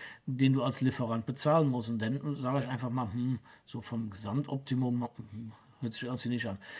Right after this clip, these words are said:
Ne, und das hat alles immer wieder mit Macht zu tun. Guck mal, du kommst aus einem, aus einem großen Haus der Konsumgüterindustrie, ich komme aus einem großen Haus der Konsumgüterindustrie. Ach, ohne jetzt um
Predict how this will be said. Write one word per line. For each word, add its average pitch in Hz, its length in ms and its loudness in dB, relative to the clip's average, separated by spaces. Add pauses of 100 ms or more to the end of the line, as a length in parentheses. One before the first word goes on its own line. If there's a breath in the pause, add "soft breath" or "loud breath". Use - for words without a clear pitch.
(160 loud breath)
Ne, 147 80 2
und 147 80 2
das 139 180 2
hat 160 140 2
alles 175 240 4
immer 165 240 4
wieder 151 140 6
mit 151 200 4
Macht 135 280 2
zu 120 120 -2
tun. 92 380 -6
Guck 139 180 -6
mal, 127 100 -2
du 127 140 -2
kommst 151 320 2
aus 139 220 -2
einem, 135 200 2
aus - 200 -4
einem 123 100 0
großen 123 480 0
Haus 123 380 0
der 120 100 -4
Konsumgüterindustrie, 117 1040 -2
ich 120 160 -4
komme 139 180 -4
aus 135 140 -4
einem 127 120 0
großen 123 340 -2
Haus 120 180 -2
der 117 120 -6
Konsumgüterindustrie. 113 1200 -4 (800 soft breath)
Ach, - 360 -10
ohne 131 260 0
jetzt 120 220 0
um 117 240 -2